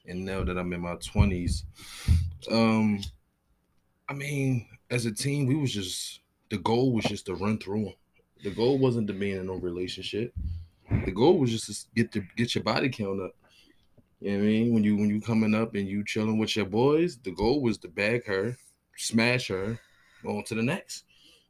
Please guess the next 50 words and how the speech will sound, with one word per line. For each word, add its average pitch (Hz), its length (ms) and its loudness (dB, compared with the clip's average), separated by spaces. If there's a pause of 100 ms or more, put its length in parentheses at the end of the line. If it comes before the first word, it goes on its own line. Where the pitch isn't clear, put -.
(180)
That's, 113 340 0
that's 101 220 -2
just 98 160 -6
what 101 80 -2
it 92 80 -2
was. 127 260 0
You 95 140 -8
run 113 180 0
through 143 220 -2
'em. 98 120 -2
You, 95 140 -6
you 95 420 -8 (380)
experiencing 117 680 -2
a 98 60 -4
lot 95 180 -2
of 90 120 -10
things. 98 420 -4
Now, 110 320 0
once 101 320 -2
you 98 260 -2 (140)
hit 104 220 -4
your 90 80 -2
twenties, 113 680 0 (580)
especially 117 460 0
your 92 140 2
late 113 240 2
twenties, 95 420 -6
you 95 80 -8
get 98 160 -2
a 95 60 -2
little 92 160 -2
bit 95 100 -2
more 95 200 -2
emotional 92 600 -2
and 90 100 -4
you 92 80 -4
wanna 92 200 -4
settle 92 320 -4
down. 101 240 -2
Not 131 160 0
everybody. 90 560 -2 (300)
There's 123 120 -4
still 117 160 4
people 101 300 0
that 95 80 2
wanna 92 180 -2
party 92 380 -4
until 87 220 -8
they 90 100 -2
fifty, 90 400 -6